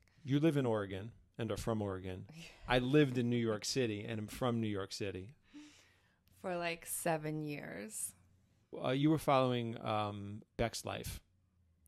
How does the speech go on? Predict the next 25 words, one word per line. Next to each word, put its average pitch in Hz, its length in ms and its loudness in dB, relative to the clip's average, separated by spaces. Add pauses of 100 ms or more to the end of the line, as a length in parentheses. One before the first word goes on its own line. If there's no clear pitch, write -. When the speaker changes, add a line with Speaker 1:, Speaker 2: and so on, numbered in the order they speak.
Speaker 1:
who 123 120 0
Rebecca 117 380 2
Barucki, 107 420 -4
who's 104 160 -4
been 113 140 -2
on 107 120 -2
this 101 120 -8
podcast 101 480 -4
a 110 40 -6
lot 98 200 -2
and 110 80 -6
who 107 100 -2
I've 101 160 -2
done, 104 220 -4
like, 95 200 -6
seventy 113 540 0
videos 98 420 -2
with, 98 200 -4
who's 104 160 -6
a 101 40 -4
really 110 280 0
good 101 180 -2
friend 101 300 -2
of 98 80 -4
ours. 98 320 -2